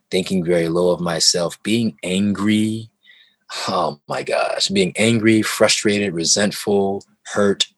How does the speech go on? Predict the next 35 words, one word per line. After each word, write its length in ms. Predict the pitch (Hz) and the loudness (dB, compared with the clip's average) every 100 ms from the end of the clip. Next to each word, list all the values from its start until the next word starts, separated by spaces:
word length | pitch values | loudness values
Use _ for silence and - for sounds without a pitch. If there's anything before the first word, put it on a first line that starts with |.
| _ - | _ -16
feeling 480 | - 107 92 85 82 | -6 -2 -2 -2 -2
weak. 400 | 92 98 - - _ _ - _ _ _ 101 | 0 0 -2 -8 _ _ -20 _ _ _ -4
And 400 | 98 95 92 - | -2 0 -2 -4
it 100 | 101 | -4
just 200 | 87 - | -2 2
doesn't 260 | 104 90 90 | 2 2 -2
have 200 | 90 - | -4 -4
to 80 | |
be 220 | 78 104 107 | -4 -2 0
that 220 | 82 - | 0 0
way. 280 | 82 - - - - - - | -6 -8 -14 -20 -20 -20 -6
And 200 | 98 95 | -2 0
so 140 | - 98 | 0 0
this 160 | 104 | 0
conversation 800 | - 101 92 87 98 117 - 92 | 0 -2 0 0 2 2 2 -2
really 320 | 90 101 101 90 | 0 2 2 0
is 160 | 85 | -2
a, 140 | 87 - | -4 -4
a 60 | 90 | -8
conversation 720 | - 95 82 - 98 - 87 | -6 -6 -2 0 2 2 -2
for, 460 | - - 87 87 | -6 -2 0 0
even 220 | 101 101 101 | -2 0 0
though 100 | 90 | 0
the 140 | 85 - | -4 -8
panels 680 | - 107 113 123 135 127 | -2 2 2 2 2 0
are 480 | 90 95 92 87 82 - - - - | 2 2 4 2 -2 -12 -20 -20 -4
all 240 | 101 104 95 | 0 2 2
men, 340 | 95 120 127 | 2 2 0
it's 200 | 98 - | -4 -4
a 60 | 92 | -6
conversation 880 | - 107 104 90 98 98 - 92 87 | -4 -2 0 0 2 2 0 -2 -2
where, 420 | 87 85 82 - - - - _ | 0 0 0 -4 -10 -20 -20 _
you 120 | 90 | -6
know, 240 | 87 82 - | -4 -4 0
I, 320 | 87 85 82 | 2 2 0